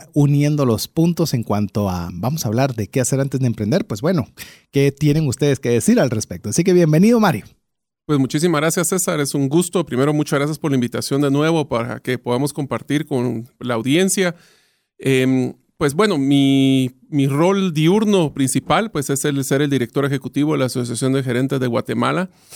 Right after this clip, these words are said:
Speaker 2: Dentro de la asociación estamos con varios proyectos específicamente en aceleración, eh, de, de empresas,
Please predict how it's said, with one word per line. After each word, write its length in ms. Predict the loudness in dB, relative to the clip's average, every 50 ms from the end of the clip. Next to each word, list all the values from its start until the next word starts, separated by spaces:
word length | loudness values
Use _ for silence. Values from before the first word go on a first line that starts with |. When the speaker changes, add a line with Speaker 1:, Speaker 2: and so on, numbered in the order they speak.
| -20 -20 _ _
Speaker 2:
Dentro 400 | -2 0 0 0 0 0 0 0
de 80 | 2
la 80 | 0 -2
asociación 520 | -2 -4 -4 -4 -4 0 0 0 0 2
estamos 400 | 0 -2 -2 -2 0 0 -2 -2
con 140 | 0 -2 0
varios 300 | 2 2 0 0 -2 -4
proyectos 640 | -4 -4 -2 -2 0 0 0 0 -2 _ -6 -6 -6
específicamente 880 | -6 -8 -8 -6 -6 -4 -4 -4 -4 -2 -2 0 0 0 0 -2 -2 -2
en 100 | -2 -2
aceleración, 880 | -2 -2 -4 -4 -2 -2 -2 -2 -4 -6 -2 0 0 0 0 -2 -4 -8 _ _ _ _ _ _ _ _ _ -4
eh, 400 | -2 0 2 2 2 0 0 -2 -4
de, 520 | -4 -4 -2 -2 0 -2 -2 -2 -4 -6 -4
de 100 | -4 -4
empresas, 640 | -4 -2 -2 0 0 0 0 -2 -4 -6 -8 -10 -12